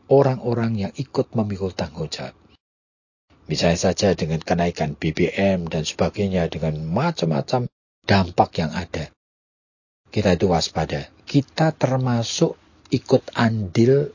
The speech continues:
mencipta suasana yang baik atau suasana yang keruh. Itu seharusnya kita muncul dong, pikiran.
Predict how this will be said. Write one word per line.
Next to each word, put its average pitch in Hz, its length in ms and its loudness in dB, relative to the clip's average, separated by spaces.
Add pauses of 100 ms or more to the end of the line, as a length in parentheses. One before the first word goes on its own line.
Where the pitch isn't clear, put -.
(140)
mencipta 131 720 0
suasana 104 640 0
yang 82 220 -2
baik 85 400 -2 (400)
atau 160 480 2
suasana 117 500 0
yang 101 220 0
keruh. 73 260 0 (880)
Itu 135 160 2
seharusnya 170 460 6
kita 165 180 6
muncul 165 380 4
dong, 71 160 -4 (180)
pikiran. 80 460 -2